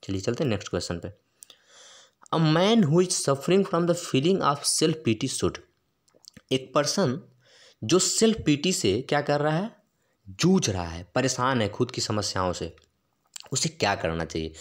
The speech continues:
तो हम लोगों ने पढ़ा था ना कि उसे अपने आप को क्या करना चाहिए, एक ऐसे मैनर में अपने आप को, अ, क्या करना चाहिए, ले जाना चाहिए। उससे अपने आप से ऐसी बातें करनी चाहिए कि चलो ठीक है, अभी इससे ज़्यादा बुरा मेरे साथ कुछ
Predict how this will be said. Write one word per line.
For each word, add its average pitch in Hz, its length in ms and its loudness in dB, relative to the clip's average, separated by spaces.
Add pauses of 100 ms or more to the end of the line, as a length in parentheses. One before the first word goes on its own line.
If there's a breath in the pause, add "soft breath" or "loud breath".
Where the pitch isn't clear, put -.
(180 loud breath)
तो 151 80 0
हम 175 120 4
लोगों 202 140 6
ने 196 80 4
पढ़ा 190 240 2
था - 120 0
ना 165 120 0 (280 loud breath)
कि 175 60 2
उसे 170 320 4
अपने 175 280 2
आप 180 160 0
को 190 120 0
क्या 180 160 2
करना 135 240 0
चाहिए, 165 220 4
एक 190 100 2
ऐसे 147 320 2
मैनर 147 400 4
में 156 100 4
अपने 139 200 0
आप 127 180 -2
को, 127 200 2
अ, 110 380 2
क्या 123 200 0
करना 120 240 0
चाहिए, 117 380 2 (320 loud breath)
ले 123 200 4
जाना 127 240 2
चाहिए। 131 260 0
उससे 160 280 0
अपने 175 200 2
आप 180 80 0
से - 140 -4
ऐसी 165 340 2
बातें 139 300 2
करनी 107 200 0
चाहिए 156 140 -2
कि 165 80 -2
चलो 147 260 2
ठीक 117 260 -4
है, - 140 -10
अभी 170 180 2
इससे - 480 0
ज़्यादा 127 280 2
बुरा 113 200 2
मेरे 110 160 0
साथ 110 100 -4
कुछ - 280 -6